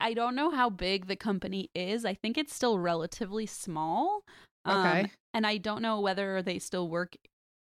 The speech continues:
Speaker 1: out of their home. I'm not sure. I
Speaker 2: But they're
Speaker 1: believe
Speaker 2: still
Speaker 1: they do.
Speaker 2: But they're still heavily relied on for trends and things like
Speaker 1: Yes.
Speaker 2: that. Wow,
Speaker 1: Yes.
Speaker 2: good for
Speaker 1: This,
Speaker 2: them.
Speaker 1: I know. I was, like, so impressed because I'm like, you start a business in the nineties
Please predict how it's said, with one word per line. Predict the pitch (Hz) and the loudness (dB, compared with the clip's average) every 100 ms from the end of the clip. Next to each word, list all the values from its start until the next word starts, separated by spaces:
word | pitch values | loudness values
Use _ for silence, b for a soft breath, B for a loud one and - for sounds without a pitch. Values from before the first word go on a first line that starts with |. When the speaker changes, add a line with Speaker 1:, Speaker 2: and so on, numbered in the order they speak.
| _ - - | _ -18 -2
Speaker 1:
out | 208 233 | 0 0
of | 247 | 0
their | 277 262 | 0 2
home. | 247 262 285 285 | 2 2 4 4
I'm | 196 190 | 4 2
not | 180 180 | 2 0
sure. | - 190 185 208 247 - | -2 0 0 0 -2 -2
I | 202 | -4
Speaker 2:
But | 190 226 214 | 4 6 8
they're | 220 | 6
Speaker 1:
believe | 180 | 6
Speaker 2:
still | 220 208 196 | 6 6 4
Speaker 1:
they | 262 202 | 0 -2
do. | - 147 - - 214 - - | -2 -4 -2 -2 -4 -6 -2
Speaker 2:
But | 220 220 | 2 6
they're | 220 | 6
still | - 202 | 6 4
heavily | 190 180 185 170 | 4 2 2 4
relied | 175 165 160 160 170 | 4 6 6 6 6
on | 165 165 170 | 4 2 0
for | - 156 151 | 2 2 2
trends | - - 156 160 165 | 0 0 0 0 2
and | 165 - | 2 2
things | 170 165 | 0 0
like | 160 | 0
Speaker 1:
Yes. | 170 160 - | 2 2 0
Speaker 2:
that. | - | 2
Wow, | 170 185 208 | 6 8 8
Speaker 1:
Yes. | 170 | 8
Speaker 2:
good | 247 | 4
for | - 349 | 6 4
Speaker 1:
This, | 220 | 6
Speaker 2:
them. | 170 202 143 | 6 6 4
Speaker 1:
I | 220 269 | 2 4
know. | 285 370 403 | 4 6 8
I | 254 285 | 8 6
was, | 349 359 | 2 -2
like, | 339 | -4
so | - - 320 | -2 2 4
impressed | 330 - 311 311 - | 4 4 4 4 0
because | 254 247 240 | -2 0 0
I'm | 233 | 0
like, | 226 | 0
you | 254 226 | -2 -4
start | - 277 285 | -2 2 2
a | 262 | 4
business | 254 254 254 240 | 2 2 2 2
in | |
the | 214 | 2
nineties | 202 202 214 208 | 4 2 2 0